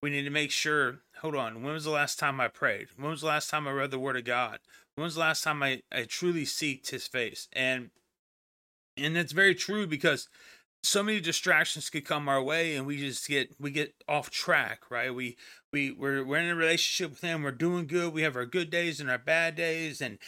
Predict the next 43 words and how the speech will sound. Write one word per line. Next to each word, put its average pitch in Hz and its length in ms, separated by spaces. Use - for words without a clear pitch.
and 123 300
by 156 140
God, 170 340
on 143 260
those 135 200
good 165 260
days, 180 340
we're, 147 160
we're 147 160
pushing. - 540
And 127 100
on 147 140
them 151 200
bad 156 300
days, 170 420
we're 143 140
just 135 200
like, 117 220
"Oh, 143 220
I - 80
just 156 160
need 147 140
a 113 60
break. 127 460
I'm - 160
tired. 156 640
I 131 120
got 123 180
so 143 160
much 131 180
on 120 80
my 104 140
schedule. 160 640
I 139 40
got 117 240
school, 180 680
work, 165 440
whatever 147 280
it 135 80
may 131 160
be, 131 300
family 165 640
issues." 151 540